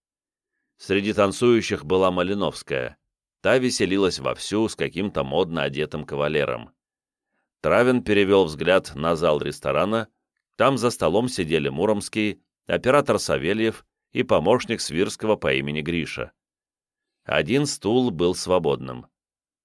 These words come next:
«Пойду, поздороваться надо», сказал он Кольцовой, когда музыка на время стихла. «Ага», сказала та, пытаясь отдышаться. «А я еще потанцую.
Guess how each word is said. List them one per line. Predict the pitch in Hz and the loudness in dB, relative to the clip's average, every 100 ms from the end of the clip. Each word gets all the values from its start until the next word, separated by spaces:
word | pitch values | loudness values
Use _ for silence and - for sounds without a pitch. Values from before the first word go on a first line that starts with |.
| _ _ _ _ _ | _ _ _ _ _
«Пойду, | 107 120 98 76 | 2 2 2 -2
поздороваться | 85 85 110 95 73 - 73 | -2 2 4 4 2 -2 -4
надо», | 67 65 - _ _ | -4 -4 -8 _ _
сказал | - - 87 87 87 | -10 -4 0 2 2
он | - 85 82 | 0 -2 -2
Кольцовой, | 69 - 98 107 104 92 _ _ _ | -4 -2 0 2 2 -2 _ _ _
когда | - 104 98 87 | -2 2 2 2
музыка | 98 113 127 107 | 2 -2 -2 -2
на | 80 | 0
время | 73 76 76 | 0 -2 -4
стихла. | 76 82 73 - 64 - _ _ _ _ _ _ - | -6 -4 -4 -4 -8 -10 _ _ _ _ _ _ -6
«Ага», | 120 120 127 165 - _ _ _ | -2 -2 -2 -4 -6 _ _ _
сказала | - 101 95 95 85 | -2 0 4 4 4
та, | - 92 117 | 2 0 0
пытаясь | - 71 76 76 | -4 0 0 2
отдышаться. | 82 73 80 - 69 - 71 65 _ _ _ _ _ | -2 0 -2 0 -4 -4 -8 -8 _ _ _ _ _
«А | 165 | 0
я | 165 151 143 | 2 2 2
еще | 104 131 127 107 | 0 -4 -2 -2
потанцую. | 87 90 87 - 82 78 71 | 0 -2 -2 -2 -2 -2 -2